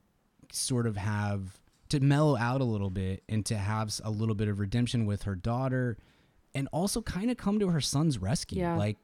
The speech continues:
Speaker 1: the, the, the monologue that she has with Russell on the
Speaker 2: Ugh,
Speaker 1: phone
Speaker 2: so
Speaker 1: always gets
Speaker 2: great.
Speaker 1: the attention, and it's a great scene. But when he comes to the house at the end and she's like,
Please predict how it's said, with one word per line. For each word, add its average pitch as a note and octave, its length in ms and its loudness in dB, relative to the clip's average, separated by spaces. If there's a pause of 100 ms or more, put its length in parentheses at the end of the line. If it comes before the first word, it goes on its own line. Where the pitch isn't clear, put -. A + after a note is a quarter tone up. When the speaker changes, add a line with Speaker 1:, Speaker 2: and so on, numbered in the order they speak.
(140)
Speaker 1:
the, A#2 540 2
the, A2+ 380 -2 (720)
the C#3+ 80 -2
monologue G3 520 -2
that E3+ 120 -6
she D#3 180 0
has D3 460 0
with B2 400 -2 (100)
Russell A#2+ 420 -2
on A2+ 180 2
the A2+ 60 2
Speaker 2:
Ugh, - 40 -4
Speaker 1:
phone F#2+ 600 2 (400)
Speaker 2:
so - 340 -4
Speaker 1:
always A#2+ 200 4
gets D#3 180 0
Speaker 2:
great. D#3 60 -2
Speaker 1:
the A#2 100 4
attention, B2 480 0
and A#2 120 2
it's A#2 120 0
a A#2+ 60 -2
great A2+ 380 0
scene. A2 520 -2 (540)
But A2+ 100 -10
when C3 140 -2
he A2+ 120 0
comes F3 400 2
to C3 100 2
the G2 100 -2
house A#2+ 440 -2
at G2 100 -6
the F#2+ 280 -4
end F#2 300 -4 (460)
and G2+ 200 -2
she's A2 420 -2
like, F2+ 420 -6